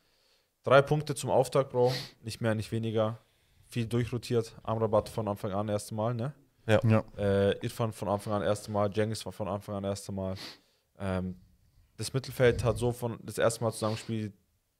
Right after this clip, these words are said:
Speaker 1: der, der Sturm so das erste Mal zusammengespielt. Und man muss aber auch sagen, dass wenn,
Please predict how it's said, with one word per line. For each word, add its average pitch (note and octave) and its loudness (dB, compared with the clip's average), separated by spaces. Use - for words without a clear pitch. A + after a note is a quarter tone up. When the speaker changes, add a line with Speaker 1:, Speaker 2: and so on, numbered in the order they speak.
Speaker 1:
der, G2+ 4
der G2+ 0
Sturm B2+ 2
so A2+ 0
das A2 -4
erste A2 -2
Mal G#2+ -2
zusammengespielt. G#2 -10
Und F#2+ -4
man A2 0
muss A#2+ 2
aber G#2 4
auch A2 8
sagen, G#2 0
dass G2 2
wenn, G2+ -4